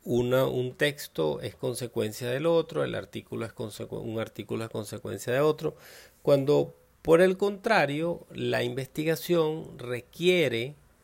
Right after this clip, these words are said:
porque es por ser una, eh, u-, porque por ser compleja, una habilidad que les permita establecer lecturas entramadas entre los textos.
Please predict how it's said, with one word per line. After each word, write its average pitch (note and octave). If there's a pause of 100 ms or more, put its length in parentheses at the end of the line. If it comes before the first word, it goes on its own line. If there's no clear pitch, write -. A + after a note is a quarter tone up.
(240)
porque -
es -
por -
ser F#2+
una, A2+
eh, F2 (580)
u-, G#2
porque -
por F#2+
ser F#2
compleja, C3+ (400)
una D#3
habilidad B2+ (340)
que A2+
les G#2
permita G#2+ (360)
establecer A2
lecturas C#3+
entramadas A2+
entre A#2+
los E2
textos. -